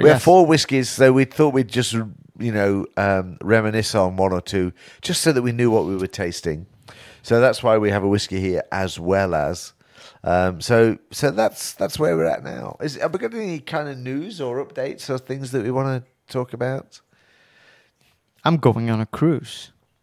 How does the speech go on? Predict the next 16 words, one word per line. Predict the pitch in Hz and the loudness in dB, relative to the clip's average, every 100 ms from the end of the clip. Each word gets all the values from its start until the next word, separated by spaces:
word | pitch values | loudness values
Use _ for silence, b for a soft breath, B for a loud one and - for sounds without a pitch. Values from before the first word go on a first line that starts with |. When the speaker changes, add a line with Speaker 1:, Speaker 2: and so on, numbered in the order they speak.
| - | 2
Speaker 1:
Oh, | 123 127 151 147 | 6 8 8 8
yes, | 123 143 131 107 | 6 4 2 -2
you've | 110 | 0
got | 101 87 | 0 -2
some | 104 95 90 - | -6 -8 -12 -8
cool | - 147 160 | 2 4 6
speaky | 110 - - 139 - 135 | 2 -4 -4 -4 -4 -8
stuff | - 92 - | -6 -8 -8
to | 87 | -6
do. | 90 | 0
Speaker 2:
Yeah, | 170 226 208 139 120 110 110 | 6 6 8 6 4 2 0
I'm, | 120 139 | 0 0
I'm | 135 143 | 2 4
going | 151 131 | 4 4
to | 117 120 | 0 -4
speak | - - 175 214 - | -6 0 2 2 -2